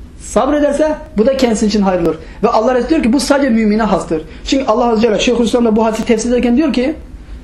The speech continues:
Allah Azze ve Celle o mümini terbiye ediyor, teskiye ediyor, pişiriyor ve hazırlıyor.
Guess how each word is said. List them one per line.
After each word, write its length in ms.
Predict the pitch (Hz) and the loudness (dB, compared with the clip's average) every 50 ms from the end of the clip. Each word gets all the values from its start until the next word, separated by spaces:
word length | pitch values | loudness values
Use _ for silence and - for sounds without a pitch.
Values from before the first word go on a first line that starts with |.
| - - - - - - - - - | -18 -20 -20 -20 -18 -18 -18 -6 -2
Allah 340 | 196 214 240 277 277 269 262 | -2 0 2 0 0 0 0
Azze 160 | 247 233 254 | 0 2 2
ve 100 | 254 262 | 2 2
Celle 180 | 247 277 269 254 | 2 2 2 2
o 220 | 233 - 262 285 | 2 2 2 2
mümini 440 | 269 254 247 240 240 247 269 302 311 | 2 2 2 2 2 2 2 0 2
terbiye 440 | - 208 214 214 214 196 220 233 233 | 2 2 2 2 2 2 2 2 2
ediyor, 280 | 214 196 180 160 151 - - - - - - - - - | 2 2 0 0 -2 -4 -8 -12 -16 -18 -18 -18 -6 -2
teskiye 420 | - 214 208 - - 247 254 262 | 0 0 0 0 0 0 0 2
ediyor, 240 | 254 269 277 285 311 294 - - - - - | 2 2 2 2 0 -2 -4 -6 -8 -6 -2
pişiriyor 500 | - 247 - - 277 262 269 311 311 277 | 0 0 0 2 2 2 2 2 2 2
ve 40 | 269 | 2
hazırlıyor. 480 | 233 226 233 208 226 247 240 226 180 | 2 2 2 2 0 0 2 0 0